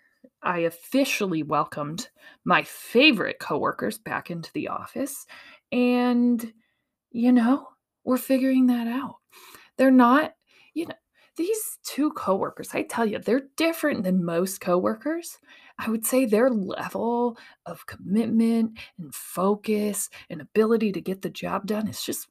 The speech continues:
lower than most, like, almost like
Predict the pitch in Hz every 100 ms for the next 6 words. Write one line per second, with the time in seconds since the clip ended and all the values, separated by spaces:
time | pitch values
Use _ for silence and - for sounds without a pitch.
0 | - _ _ - 170 151 156 160 156 156
1 | 139 123 - - - - - 226 196 -
2 | _ _ _ _ _ _ _ _ _ _
3 | _ _ _ - - 233 262 - 214